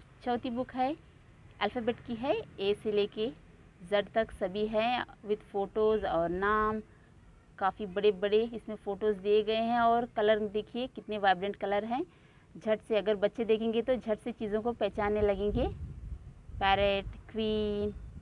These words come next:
यहाँ पे देखिए अम्ब्रेला। तो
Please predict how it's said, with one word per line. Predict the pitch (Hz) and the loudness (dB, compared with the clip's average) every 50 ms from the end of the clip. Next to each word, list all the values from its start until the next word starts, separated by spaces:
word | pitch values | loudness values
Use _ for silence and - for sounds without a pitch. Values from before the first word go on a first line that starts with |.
| - - - - - - - - - - - - - - - - - - - - - - - - - - | -18 -18 -20 -18 -18 -18 -16 -16 -16 -14 -16 -18 -20 -20 -20 -20 -20 -20 -20 -20 -20 -20 -20 -20 -18 -14
यहाँ | 190 170 170 | -12 -12 -10
पे | 170 - 156 | -8 -8 -6
देखिए | 160 156 156 - 165 175 | -6 -6 -6 -4 -4 -4
अम्ब्रेला। | 185 190 202 202 202 208 208 208 202 202 202 196 196 202 208 - - - - - - - - - - - - - - - - - - - - - - - - - - - - - - - - - - - - - - | -4 -4 -4 -2 -2 0 0 0 0 0 0 -2 -2 -4 -6 -12 -20 -20 -20 -20 -20 -20 -20 -18 -16 -16 -16 -16 -18 -20 -20 -20 -20 -20 -20 -20 -20 -20 -20 -20 -20 -20 -20 -20 -20 -20 -20 -20 -20 -20 -20 -18 -14
तो | 180 185 175 170 170 | -14 -12 -10 -10 -12